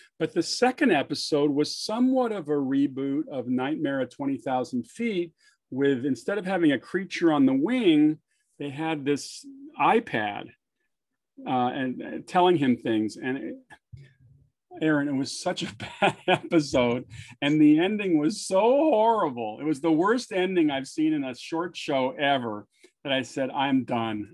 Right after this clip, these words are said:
I was done after two episodes. So I might have missed some really good episodes of the new reboot. I didn't watch the second re-, the first reboot, and I didn't watch the second reboot. You know, uh, I like Forrest Whitaker as an actor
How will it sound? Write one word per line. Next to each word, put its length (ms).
I 160
was 160
done 300
after 300
two 300
episodes. 560
So 180
I 100
might 260
have 100
missed 340
some 160
really 200
good 200
episodes 720
of 180
the 80
new 340
reboot. 500
I 100
didn't 300
watch 280
the 100
second 500
re-, 200
the 80
first 340
reboot, 340
and 120
I 80
didn't 220
watch 260
the 100
second 460
reboot. 560
You 120
know, 440
uh, 260
I 120
like 240
Forrest 520
Whitaker 500
as 160
an 100
actor 760